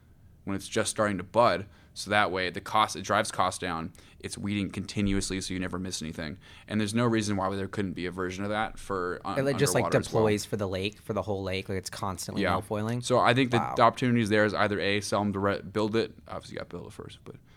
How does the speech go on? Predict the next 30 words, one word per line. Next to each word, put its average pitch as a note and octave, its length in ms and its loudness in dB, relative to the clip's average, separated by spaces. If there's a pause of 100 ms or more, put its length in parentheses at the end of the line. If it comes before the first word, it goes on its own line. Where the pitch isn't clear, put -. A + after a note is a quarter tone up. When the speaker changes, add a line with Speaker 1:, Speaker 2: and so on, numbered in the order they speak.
(120)
Speaker 1:
sell G#2+ 200 0
it G#2 80 -2
to A2 80 0
residential G2 440 2
users G#2 340 0
as G2 100 -2
an F2+ 100 -2
individual F#2+ 360 0
property G2+ 340 2
line A2+ 140 0
situation, A#2+ 540 -2 (220)
sell G#2+ 200 0
it G#2 60 -6
to G2+ 80 -8
communities, A2 560 0
and G2+ 280 0
or G2 180 2
sell G#2 240 0
the F2+ 100 -6
ser-, G#2+ 440 -2
sell G#2 300 0
the G2 160 -2
product, G#2 440 2
the G2+ 80 -4
service A2 520 0
as G2+ 280 -2
a F#2+ 60 -6
subscription G2+ 840 -4
to F2+ 140 -8
cities F#2 680 -2